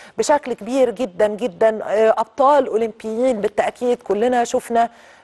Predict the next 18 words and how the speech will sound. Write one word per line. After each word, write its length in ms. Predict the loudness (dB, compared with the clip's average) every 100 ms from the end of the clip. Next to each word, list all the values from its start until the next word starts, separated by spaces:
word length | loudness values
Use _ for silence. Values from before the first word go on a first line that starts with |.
| -4
آه، 840 | 2 4 4 4 4 4 2 2 2
والدة، 520 | 2 2 -2 -6 -6 _ 0
آه، 320 | 2 2 0
هداية 340 | 0 0 2 2
ملاك، 580 | 2 4 6 4 0
وفريال 380 | -8 0 2 2
أشرف، 380 | 0 -4 -4 -4
جيانا 280 | 0 0 0
فاروق، 420 | 0 0 2 -2 0
آه، 320 | 2 4 4 0 -16 -20 -8 0
آم، 540 | 4 4 2 0 -6 -12 _ _ _ -20 _
آه، 220 | -2 0
سيف 280 | 2 0 0
عيسى، 720 | -2 0 0 2 4 6 4 2 _ _ -2
آه، 220 | 2 2
أحمد 320 | 2 -2 -4
الجندي. 840 | -4 -2 -2 -2 -6 -4 0 2 2
آه، 540 | 2 0 2 2 -2